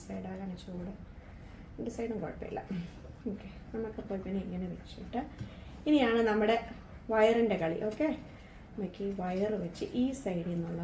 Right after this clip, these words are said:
വയർ വെച്ച് ഇനി ഒന്ന് ഈ സൈഡിൽ കൂടെ ചുറ്റി ഇങ്ങോട്ടൊന്ന് വെക്കാം. ഉം, അപ്പം നമ്മളൊരു കൈ കൊണ്ട്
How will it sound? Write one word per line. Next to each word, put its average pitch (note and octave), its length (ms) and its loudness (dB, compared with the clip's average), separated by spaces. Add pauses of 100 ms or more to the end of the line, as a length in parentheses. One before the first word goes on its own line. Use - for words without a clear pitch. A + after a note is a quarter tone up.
വയർ - 320 -10 (120)
വെച്ച് - 340 -6 (1120)
ഇനി F3+ 140 -4 (120)
ഒന്ന് F#3+ 360 -2 (1900)
ഈ A3 40 -4 (300)
സൈഡിൽ F#3+ 360 -2 (120)
കൂടെ E3+ 280 -4 (360)
ചുറ്റി - 580 -2 (3000)
ഇങ്ങോട്ടൊന്ന് E3+ 580 -6
വെക്കാം. - 280 -8 (340)
ഉം, C4 120 2 (200)
അപ്പം G#3 220 -6
നമ്മളൊരു F#3+ 420 0
കൈ F3+ 100 0 (100)
കൊണ്ട് G3+ 180 -2